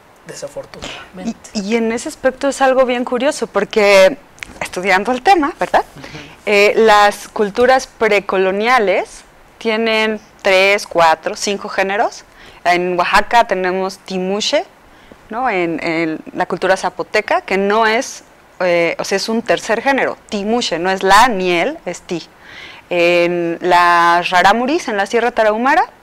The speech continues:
Speaker 2: tienen cuatro géneros. En Estados Unidos, los pueblos, eh, originarios tienen a Double Spirit, que es un tercer género. Y así, o sea,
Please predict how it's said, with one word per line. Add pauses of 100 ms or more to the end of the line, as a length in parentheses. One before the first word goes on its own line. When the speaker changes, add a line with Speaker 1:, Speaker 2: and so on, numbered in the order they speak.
(160)
Speaker 2:
tienen
cuatro
géneros. (420)
En
Estados
Unidos,
los
pueblos,
eh,
originarios (320)
tienen
a
Double
Spirit,
que
es
un
tercer
género. (260)
Y
así,
o
sea,